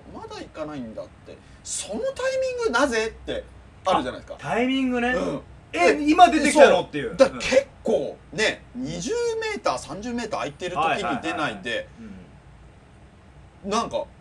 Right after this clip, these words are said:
Speaker 1: わかります？
Speaker 2: わかります。
Speaker 1: 本当に
Speaker 2: わかります。
Speaker 1: 三四メーターぐらいで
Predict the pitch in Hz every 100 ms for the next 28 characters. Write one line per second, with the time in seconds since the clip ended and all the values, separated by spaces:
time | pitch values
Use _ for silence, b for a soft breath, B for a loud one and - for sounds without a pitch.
0 | - - 185 240 285 - 110 185 311 247
1 | 311 277 233 - - - - - 226 220
2 | - 285 330 311 302 294 294 285 277 269
3 | 262 269 240 147 - 101